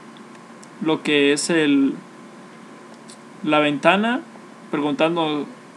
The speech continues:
cuántos iteradores quieres. Vamos a ponerle diez, aceptar y nos imprime diez iteradores.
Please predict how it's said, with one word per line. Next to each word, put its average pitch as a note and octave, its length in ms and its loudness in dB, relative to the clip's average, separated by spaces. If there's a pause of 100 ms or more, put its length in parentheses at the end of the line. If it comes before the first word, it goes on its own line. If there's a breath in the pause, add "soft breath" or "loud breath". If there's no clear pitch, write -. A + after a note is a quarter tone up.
(340)
cuántos F3+ 540 2
iteradores E3 1120 2
quieres. G3+ 280 4
Vamos F#3+ 220 2
a G3+ 40 -2
ponerle F3+ 480 -2
diez, G3+ 680 -2 (1500)
aceptar D#3+ 560 0 (400)
y E3+ 220 2
nos G3+ 160 2
imprime D#3+ 500 -2
diez D#3 360 0
iteradores. D3 760 -4